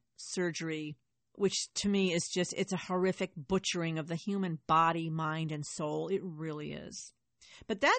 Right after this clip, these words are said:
is not what I want to specifically get into in this episode. <clears throat> And I want to get into two other things, and that is the word pride and the rainbow. Again, it's Gay Pride Month, and we are seeing the rainbow with the word pride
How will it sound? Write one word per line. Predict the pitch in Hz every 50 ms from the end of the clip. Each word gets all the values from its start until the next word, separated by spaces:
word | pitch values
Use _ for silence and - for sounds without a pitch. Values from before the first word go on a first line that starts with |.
| 523 494
is | - 381
not | 320 285 277 262 - 208
what | 190 190 190 185
I | 180 175
want | 170 175 175 165 -
to | - 160
specifically | - - 170 - - 185 165 - 175 - - 175 156
get | - 170 160
into | 160 165 156 - 165 160
in | 156
this | 151 160 - -
episode. | - 156 - 156 - - - - 160 - 143 -
<clears throat> | _ - - - - - - - - _ _ _ _ _ _ _ _ _ _ _ - - - -
And | - 330 277 233
I | 220 226
want | 208 214 214
to | 226
get | 208 240 233 233
into | 220 - 202 170 - - -
two | 254 254 254 240
other | 220 196 185
things, | 185 - - 175 156 151 156 151 -
and | - 185 165
that | 196 202 220 226 220
is | 220 214
the | - - 202
word | 180 180 175 170 226 - -
pride | - - 233 226 254 262 269 277 285 - - _ -
and | 196 190 185 185 185 185 190 190 - - -
the | - 202 208
rainbow. | 202 226 254 349 403 359 277 170 151 - - - - _ _ _ _ _ _ _ _ _ _ _ _ _ _ _ _ _ _ _ - -
Again, | 202 190 - 233 196 185 180 165 - -
it's | - 170 -
Gay | - 170 160
Pride | 165 - - 226 240 247 240 214
Month, | 233 233 233 226 - -
and | - 190 180 180
we | 196 233 277
are | 294 277 285
seeing | 262 - - 254 240 240 247 240
the | 240 208
rainbow | 185 185 175 175 180 185 180 151 170 160 156 156 156 156 160
with | 175 185 165
the | 165 180
word | 165 165 180 180 196 208 196
pride | - - - 247 226 208 190 185 185 190 185